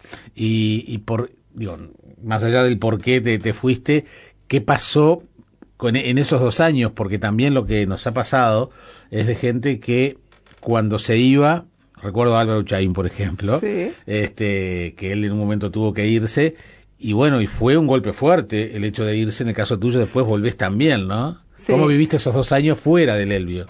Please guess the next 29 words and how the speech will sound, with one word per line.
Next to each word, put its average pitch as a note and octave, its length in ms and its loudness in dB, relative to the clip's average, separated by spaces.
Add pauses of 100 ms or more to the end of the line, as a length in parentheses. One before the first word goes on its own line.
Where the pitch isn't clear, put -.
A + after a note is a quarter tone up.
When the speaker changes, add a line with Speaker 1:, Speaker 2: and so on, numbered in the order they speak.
Speaker 2:
Mira, G3+ 300 -4
yo B3+ 240 -4
hice, C4+ 500 -2
eh, G3 140 -4
yo B3+ 240 -4
empecé A#3+ 360 -4
el A3 80 -2
Elbio A#3 280 0
cuando D#3+ 300 -2
era G#3 160 -2
chiquita, G3+ 340 -4
que F3 80 -2
en D#3+ 60 -4
aquella F3 360 0
época E3+ 640 2
era F3 220 2
como D#3+ 340 -4
aquel F3 300 -2
preescolar, F3+ 800 0
Speaker 1:
Ujú. C3 400 -2 (380)
Speaker 2:
era F3+ 180 0
realmente E3+ 460 -2
chica A3 280 0
y F#3+ 60 0
tuve F3+ 220 2
todos F#3 340 0
esos F3+ 180 -8
primeros E3 480 -2
años. A3+ 540 0